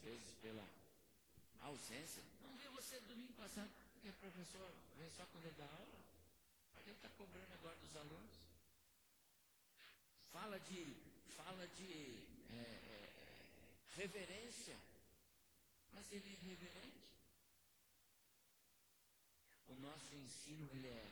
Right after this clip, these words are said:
vazio, inócuo e é ofensivo a Deus. Se tem uma coisa que Deus se ofende, é esse tipo de postura.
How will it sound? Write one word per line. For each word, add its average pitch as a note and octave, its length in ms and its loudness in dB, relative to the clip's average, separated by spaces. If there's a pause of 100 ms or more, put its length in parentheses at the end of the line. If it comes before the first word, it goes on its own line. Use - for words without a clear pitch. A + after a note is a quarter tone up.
(400)
vazio, D3+ 600 4 (1300)
inócuo D3 720 6 (960)
e A2+ 60 0
é A#2 60 0
ofensivo A#2+ 760 2
a G2+ 40 2
Deus. - 360 -2 (1300)
Se - 160 2
tem D#3+ 160 2
uma D#3+ 160 6 (100)
coisa D3+ 220 4
que C#3+ 120 -2
Deus C#3+ 240 2
se - 160 2
ofende, D3+ 600 4 (800)
é A#2+ 260 6 (1120)
esse A#2 200 0 (140)
tipo - 340 -2 (100)
de A2+ 160 8 (180)
postura. A2+ 800 0